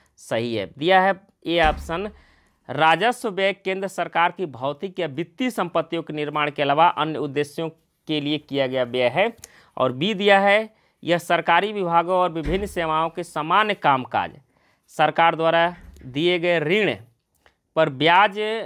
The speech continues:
भुगतान और राज्य सरकारों और अन्य पार्टियों को दिए गए अनुदान के लिए खर्चों से संबंधित है। हालांकि कुछ अनुदान परिसंपत्तियों के निर्माण के लिए हो सकते हैं। कौन सा गत-, कथन इसमें गलत है या कथन की पहचान करना है? इसमें दोनों, ना तो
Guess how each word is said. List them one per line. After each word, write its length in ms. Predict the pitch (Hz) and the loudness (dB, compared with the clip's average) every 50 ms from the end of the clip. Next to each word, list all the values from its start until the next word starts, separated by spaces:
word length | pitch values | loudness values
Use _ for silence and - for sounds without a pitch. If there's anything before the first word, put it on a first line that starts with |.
| - - 160 _ _ _ _ _ _ _ - | -12 -16 -20 _ _ _ _ _ _ _ -16
भुगतान 440 | 117 143 143 _ - 165 170 190 190 | -16 -16 -12 _ -2 -2 0 0 -2
और 180 | 185 170 156 | -2 -4 0
राज्य 260 | 151 160 175 190 190 | 2 2 2 2 2
सरकारों 420 | - 196 175 - 175 165 165 170 170 | -4 -10 -8 -4 -2 -2 -2 0 -2
और 240 | 165 165 160 - - | -2 -2 -4 -4 -2
अन्य 220 | 147 165 185 190 185 | -2 -2 0 -2 -6
पार्टियों 480 | 175 - 151 147 147 143 - 160 165 | -2 0 2 2 2 0 -4 -8 -8
को 100 | - - | -8 -8
दिए 260 | 156 131 139 151 151 147 | -8 -8 -6 -8 -8 -6
गए 160 | 143 147 147 | -6 -6 -4
अनुदान 500 | 120 123 135 143 131 139 143 151 170 170 | -4 -4 -6 -6 -4 -2 -2 -2 -2 -4
के 140 | 165 170 156 | -4 -6 -4
लिए 160 | 151 156 156 | -4 -6 -6
खर्चों 380 | 151 - - 135 135 - 156 | -8 -10 -12 -12 -10 -10 -12
से 140 | 156 - 147 | -12 -12 -12
संबंधित 460 | 143 139 135 131 127 127 147 143 - | -12 -10 -8 -8 -8 -8 -8 -6 -2
है। 80 | 185 180 | 0 0
हालांकि 380 | 160 143 143 143 143 143 - 151 | 2 2 2 0 0 0 -6 -12
कुछ 280 | _ - 165 160 - | _ -8 -8 -6 -6
अनुदान 340 | 156 139 143 131 143 139 139 | -6 -6 -4 -2 -2 -2 -2
परिसंपत्तियों 720 | 139 - 135 127 - 131 123 123 131 131 _ - 165 165 | -4 -6 -8 -8 -8 -10 -10 -10 -10 -12 _ -8 -8 -8
के 120 | 165 151 | -8 -8
निर्माण 360 | 139 131 120 127 131 131 131 131 _ - | -8 -6 -6 -4 -4 -4 -4 -6 _ -10
के 80 | - 131 | -8 -8
लिए 160 | 123 123 123 | -6 -4 -6
हो 220 | 120 107 113 127 127 | -6 -6 -6 -10 -10
सकते 360 | - - 113 _ - - 113 | -10 -12 -16 _ -14 -12 -10
हैं। 220 | 120 160 196 208 _ _ - - - _ _ _ - | -8 -8 -8 -8 _ _ -20 -20 -20 _ _ _ -4
कौन 160 | - 156 165 | -2 -2 -2
सा 160 | 165 - 170 | 0 -2 -2
गत-, 280 | 151 143 147 135 _ _ - - | -2 -2 -4 -6 _ _ -8 -8
कथन 260 | 139 135 - 160 151 | -8 -6 -6 -6 -6
इसमें 320 | 151 143 143 139 127 123 | -6 -6 -8 -8 -6 -2
गलत 260 | 127 127 135 139 135 - - | -2 0 0 0 -4 -4 -4
है 340 | 139 135 147 147 147 - 127 | -2 0 0 -2 -2 -4 -4
या 80 | 123 | -4
कथन 420 | 117 117 120 117 - - 135 135 127 | -4 -4 -6 -10 -8 -8 -10 -10 -10
की 300 | - _ - - 120 123 _ _ - | -12 _ -16 -14 -14 -14 _ _ -4
पहचान 380 | 120 107 101 - 123 117 110 101 | -4 -4 -4 -2 -4 -4 -4 -4
करना 280 | - - 95 - 98 | -6 -10 -10 -8 -8
है? 60 | 101 | -10
इसमें 340 | 113 113 - 151 151 139 123 | -10 -10 -8 -8 -8 -8 -4
दोनों, 360 | 117 131 147 156 147 135 107 | -4 -2 -2 0 -2 -2 -4
ना 320 | 80 87 101 110 123 131 139 | -6 -8 -10 -6 -2 -2 -2
तो 200 | 135 - 147 | -2 -4 -8